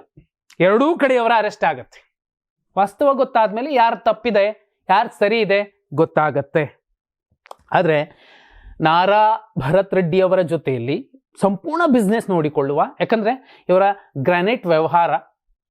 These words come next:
ದೇವಿ ರೆಡ್ಡಿ ಮತ್ತು ಸೂರ್ಯನಾರಾಯಣ ರೆಡ್ಡಿ ಅವರ ವ್ಯವಹಾರ ಒಟ್ಟಿಗೆ ಸೇರಿದ್ದ ಕಾರಣಕ್ಕೇನೆ ಇಷ್ಟ ಎತ್ತರಕ್ಕೆ ಅವರು ಬೆಳಿ-, ಬೆಳೆಯುವಂತಾಯ್ತು, ಬೆಳೆದ್ರು. ಆ ಕಾರಣಕ್ಕೋಸ್ಕರನೇ ಈ ಇಬ್ಬರು ಸ್ನೇಹಿತರು ಕೂಡ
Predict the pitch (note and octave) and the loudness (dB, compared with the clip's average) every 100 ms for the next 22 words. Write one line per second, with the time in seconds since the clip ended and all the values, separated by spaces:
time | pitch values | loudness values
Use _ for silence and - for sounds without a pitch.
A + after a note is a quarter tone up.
0 | _ _ _ _ - C#3+ D#3 E3 D3 E3+ | _ _ _ _ -2 0 0 -2 -2 -2
1 | E3 C#3+ - D#3+ D#3 _ _ - D#3+ D#3+ | -2 -4 0 0 -2 _ _ -2 0 2
2 | D#3+ D#3 D3 D3 D3 D3+ D3+ D3+ D3+ F3 | 0 0 0 0 2 2 2 2 0 0
3 | F3+ G#3 G#3 B3+ B3+ - F#3+ F3+ D#3+ E3 | 2 0 0 -2 -2 0 -2 0 -4 0
4 | F3 G#3 A3 - F3 D3 E3+ _ _ G3+ | 0 0 -2 -2 -2 -2 -8 _ _ -8
5 | - A#3+ - A#3 - F#3+ E3+ D3 D#3+ D#3+ | -4 -4 -2 -2 0 0 0 0 0 -2
6 | D#3 C3+ D#3 F3 E3 F3 E3+ C4 D4 - | -4 -2 0 0 0 -2 -2 -4 -4 -8
7 | - - C#3+ E3 G#3+ F3 B3 G#3 E3 B3+ | -20 -4 0 2 2 2 0 0 0 0
8 | C#4 A#3+ - - A#3 - A#3 A#3+ F#3 A3+ | 0 -4 -4 -2 -2 -2 -2 0 0 0
9 | D#4 - A3 F#3 F3 G#3 G3+ B3+ | 0 0 0 0 0 -2 0 -2